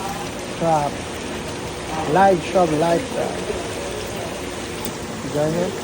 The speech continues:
এখানে সব কাস্টমার আপনি দেখবেন জাপানিজ, দেখেন সব জাপানিজ, যত কাস্টমার আছে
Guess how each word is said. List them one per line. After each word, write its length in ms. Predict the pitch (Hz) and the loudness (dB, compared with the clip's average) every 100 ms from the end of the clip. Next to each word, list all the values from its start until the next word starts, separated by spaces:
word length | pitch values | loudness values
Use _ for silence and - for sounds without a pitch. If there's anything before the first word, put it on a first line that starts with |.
| 220 170 185 - 170 - 202 196 196 202 202 - - - - 151 | -4 -4 -4 -4 -4 -4 -4 -4 -4 -4 -6 -6 -6 -6 -6 -2
এখানে 220 | 160 175 160 - | 0 0 0 4
সব 180 | 220 202 - - - | 4 4 0 -4 0
কাস্টমার 440 | 208 196 - 202 196 | 2 2 0 2 4
আপনি 140 | 180 180 180 | 2 2 4
দেখবেন 260 | 170 180 165 | 4 2 2
জাপানিজ, 360 | 165 160 175 185 165 | 2 2 0 0 0
দেখেন 200 | 151 147 - | 0 -2 0
সব 140 | 185 185 | 0 2
জাপানিজ, 440 | 160 143 131 123 - - 202 - - 170 165 - - - 143 | 0 -2 -2 -4 -4 -4 -4 -4 -2 -2 0 -2 -4 0 2
যত 180 | 185 190 170 | 2 2 0
কাস্টমার 420 | 170 - 175 160 131 | 0 0 2 2 2
আছে 200 | - | -2